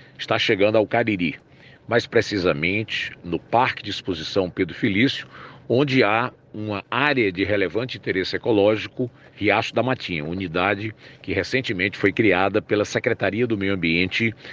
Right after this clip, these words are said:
nessa área. O Vivo Parque é um programa onde todas as manhãs, de oito ao meio-dia, há uma série de atividades de esporte, de lazer, de educação ambiental para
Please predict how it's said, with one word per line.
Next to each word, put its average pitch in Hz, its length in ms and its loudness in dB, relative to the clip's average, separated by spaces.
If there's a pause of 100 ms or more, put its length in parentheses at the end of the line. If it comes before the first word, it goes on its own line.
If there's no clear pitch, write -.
(140)
nessa 87 300 0
área. 64 480 0
O 104 80 -4
Vivo 131 260 4
Parque 127 720 0
é 107 160 2
um 113 100 -2
programa 98 720 0
onde 113 300 -2
todas 165 380 4
as 113 120 0
manhãs, 101 480 -2
de 90 120 -4
oito 120 360 4
ao 95 80 0
meio-dia, 87 680 -2
há 120 240 0
uma 147 180 2
série 147 520 2
de 123 80 0
atividades 104 640 -2
de 95 60 -10
esporte, 104 720 4
de 95 100 -4
lazer, 92 800 -2 (240)
de 87 120 0
educação 101 500 2
ambiental 113 520 2 (500)
para 156 340 4